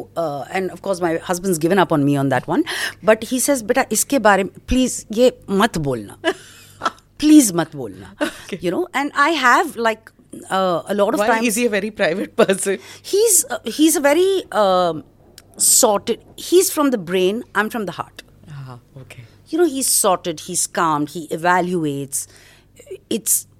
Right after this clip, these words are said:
Speaker 1: uh,
Speaker 2: Huh.
Speaker 1: he's very, uh, that kind of a measured person. I am like,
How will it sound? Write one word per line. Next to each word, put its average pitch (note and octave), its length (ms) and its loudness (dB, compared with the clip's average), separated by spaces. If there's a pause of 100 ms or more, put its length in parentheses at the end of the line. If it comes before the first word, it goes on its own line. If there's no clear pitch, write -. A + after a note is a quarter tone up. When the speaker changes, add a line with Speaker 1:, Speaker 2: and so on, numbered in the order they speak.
(180)
Speaker 1:
uh, - 60 -12 (140)
Speaker 2:
Huh. F3 100 -2
Speaker 1:
he's B3 160 -2 (680)
very, D4 220 4 (220)
uh, E3+ 280 2 (360)
that F#3+ 160 -6
kind F#3+ 220 -2
of - 60 -8
a F#3+ 40 -4
measured F3+ 540 4 (320)
person. D3 380 0 (380)
I C#3 240 -6
am D4+ 140 4
like, F#4 220 -2